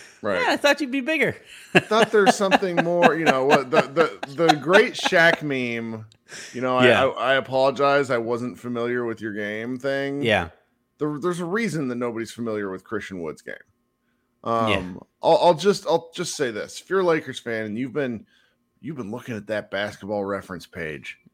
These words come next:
Speaker 1: man, this guy, he's twenty-seven, twenty-eight years old, sixteen and a half points a game in twenty-five minutes.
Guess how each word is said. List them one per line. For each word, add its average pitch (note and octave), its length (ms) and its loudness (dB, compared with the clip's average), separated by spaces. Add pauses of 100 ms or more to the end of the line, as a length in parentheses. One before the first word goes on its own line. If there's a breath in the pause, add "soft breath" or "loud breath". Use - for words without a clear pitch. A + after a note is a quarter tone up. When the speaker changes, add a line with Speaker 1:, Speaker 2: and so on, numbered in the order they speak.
(160)
Speaker 1:
man, G2+ 280 -6
this G#2 180 -8
guy, B2 460 6
he's D2+ 200 -8
twenty-seven, C#3+ 760 2
twenty-eight D3+ 340 -4
years C#3 240 -4
old, E3 460 2 (560)
sixteen D#3+ 580 -6
and E3 80 0
a D3+ 60 0
half D3+ 240 0
points D#3 260 -4
a C#3+ 40 -12
game A#2+ 420 -2
in A#2+ 100 -2
twenty-five C#3+ 640 0
minutes. F3+ 600 -4